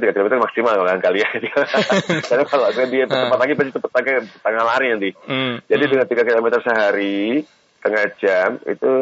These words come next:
Speaker 1: selama empat kali seminggu, itu sudah cukup untuk me-, eh, menaikkan kebugaran dan meningkatkan,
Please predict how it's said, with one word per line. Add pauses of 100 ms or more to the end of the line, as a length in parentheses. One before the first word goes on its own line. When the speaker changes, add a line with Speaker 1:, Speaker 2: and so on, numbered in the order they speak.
(220)
Speaker 1:
selama
empat
kali
seminggu,
itu
sudah
cukup (100)
untuk
me-, (480)
eh,
menaikkan
kebugaran (160)
dan
meningkatkan,